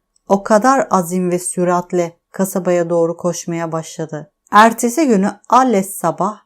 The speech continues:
sahildeki evi taharriye gelen halk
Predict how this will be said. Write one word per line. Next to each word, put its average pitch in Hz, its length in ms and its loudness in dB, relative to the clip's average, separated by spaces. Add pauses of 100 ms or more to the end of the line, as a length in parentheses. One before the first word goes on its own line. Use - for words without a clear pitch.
(440)
sahildeki 214 840 0
evi 196 500 -4
taharriye 196 600 -2
gelen 165 400 -2
halk 190 500 -4